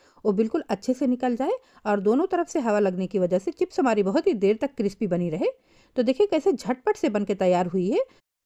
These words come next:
तो चेक करें, देखिए कितनी क्रिस्पी सी तैयार हुई है। माशाल्लाह रिजल्ट देखें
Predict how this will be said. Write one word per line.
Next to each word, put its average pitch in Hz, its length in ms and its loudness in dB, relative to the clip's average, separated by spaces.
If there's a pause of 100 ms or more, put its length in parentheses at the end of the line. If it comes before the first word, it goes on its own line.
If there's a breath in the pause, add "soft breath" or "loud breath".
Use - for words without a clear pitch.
(680)
तो 240 80 4
चेक 269 260 0
करें, 320 200 2
देखिए 240 300 -2
कितनी 226 260 0
क्रिस्पी 196 360 -2
सी 254 140 -2
तैयार 240 300 2
हुई 240 200 0
है। 370 120 0 (1160)
माशाल्लाह 262 400 0
रिजल्ट 202 360 0
देखें 220 240 0